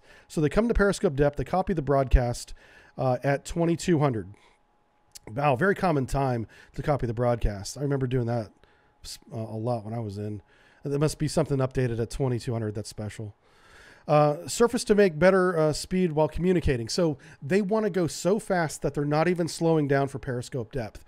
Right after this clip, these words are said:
They're going a flank bell until they need a broadcast. Then they're surfacing to maintain that max transit speed of about fifteen knots on the surface,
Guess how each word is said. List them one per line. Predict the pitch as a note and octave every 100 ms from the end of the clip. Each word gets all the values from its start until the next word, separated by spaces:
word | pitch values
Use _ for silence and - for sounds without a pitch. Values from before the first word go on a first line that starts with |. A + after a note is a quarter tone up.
| - - -
They're | D3+
going | C#3+ D#3 C3
a |
flank | - E3+ G3+ F3
bell | D3+ F3+ F3
until | C#3 E3
they | C#3
need | B2+ D#3 F#3 D#3 - D3
a |
broadcast. | C#3+ F#3+ G#3 D3+ A#2 A2 - - - - -
Then | C3+
they're | F3 F3+
surfacing | - B3 B3+ F#3+ - D#3+ D3+
to | C#3
maintain | C#3+ D#3+ D3 E3+ E3+
that | E3 D3 - _ - _
max | D3+ D#3+ -
transit | - G#3 G#3 C#3+
speed | - - C#3+
of | B2+
about | B2+ C3 -
fifteen | D#3+ - E3+
knots | D#3 D3+ D#3
on | C#3+
the | C3+
surface, | E3 C#3+